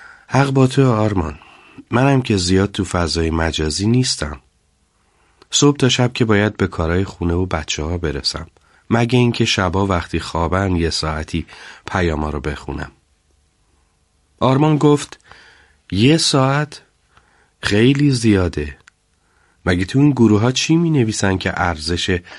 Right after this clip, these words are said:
یه ساعت وقت گذاشتن داشته باشه؟ خوب آدم به جای وقت گذاشتن برا مطالبی که گاهی هیچ پایه و اساسی نداره،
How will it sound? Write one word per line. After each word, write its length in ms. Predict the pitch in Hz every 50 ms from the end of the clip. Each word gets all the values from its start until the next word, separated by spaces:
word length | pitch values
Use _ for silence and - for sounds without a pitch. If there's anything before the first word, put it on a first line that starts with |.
| - - - _ -
یه 180 | 95 98 98 95
ساعت 420 | - - - 87 87 85 85 -
وقت 320 | 85 87 85 - - -
گذاشتن 600 | - - 87 76 82 80 - - - 85 80 76
داشته 320 | 76 76 76 - - - 73
باشه؟ 360 | 69 71 69 - - - - _ _ _ _ _ _ _ _ _ _ _ _ _ _ _ _ _ _
خوب 200 | - - 151 151
آدم 360 | 170 165 160 151 165 160 160 156
به 100 | 147 135
جای 280 | 131 139 139 147 147
وقت 360 | 139 135 123 117 110 - -
گذاشتن 560 | - 107 101 92 98 90 - - 113 117 117 110 - - - - - - - - -
برا 200 | 104 107 113 117
مطالبی 600 | 117 113 107 101 - 104 95 95 101 104 110 101
که 300 | - - 107 104 101 95 87
گاهی 260 | 95 101 98 104 104
هیچ 320 | 95 95 98 98 95 - -
پایه 340 | - 95 92 90 87 85 85
و 40 | 85
اساسی 580 | 85 62 80 82 - - 90 82 - - 87
نداره، 680 | 85 85 82 85 80 82 82 80 87 92 98 104 110